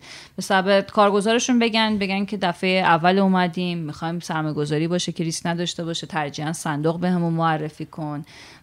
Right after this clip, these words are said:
بعد تو کدوم صندوق بخوایم بریم؟ اگه بخوان تو پولشون رو صندوق ببرن، لزوماً حالا لازم نیست که کد چیزم داشته باشن، یکم مکانیزمش فرق می‌کنه. ولی برن پیش کارگزار، از کارگزارشون بپرسن، بگن چه جوریه، حواسشون باشه که حتماً بگن نمی‌خوایم ریسک بکنیم،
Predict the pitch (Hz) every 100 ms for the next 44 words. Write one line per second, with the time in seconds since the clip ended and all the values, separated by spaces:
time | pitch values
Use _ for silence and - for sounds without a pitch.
0 | - 156 151 175 139 165 185 180 170 165
1 | 170 - 165 160 160 185 208 202 180 170
2 | 165 - 170 - 180 180 170 170 170 170
3 | 185 208 180 180 190 180 190 180 160 175
4 | 170 - 139 - - 143 139 139 135 -
5 | 139 139 143 143 143 143 147 180 202 208
6 | 214 240 _ 170 165 160 160 147 151 160
7 | 160 - 120 131 127 - 123 139 - -
8 | - - 196 226 240 240 214 220 214 220
9 | 208 185 180 175 175 202 226 208 - 170
10 | 170 170 185 180 175 202 202 226 - 208
11 | 202 185 196 214 220 196 208 214 214 208
12 | 185 170 196 - 208 196 190 190 170 -
13 | 180 190 208 208 202 - 196 185 185 -
14 | 190 190 185 180 180